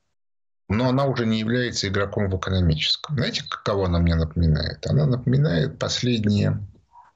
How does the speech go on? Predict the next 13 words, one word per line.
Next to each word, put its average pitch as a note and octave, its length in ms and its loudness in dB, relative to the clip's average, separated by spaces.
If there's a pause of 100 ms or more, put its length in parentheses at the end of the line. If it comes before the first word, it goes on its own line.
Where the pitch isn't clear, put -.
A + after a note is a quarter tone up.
(800)
пару G#2+ 240 2
веков A2 380 -2
существования G2+ 840 0
Византии. G2+ 840 -4 (180)
Это - 100 -4
было A#2 200 0
очень A2+ 300 -2
маленькое F2 500 0
государство - 680 -6
с - 200 -2
очень D3+ 320 0
маленькой D#2 500 0
экономикой, - 640 0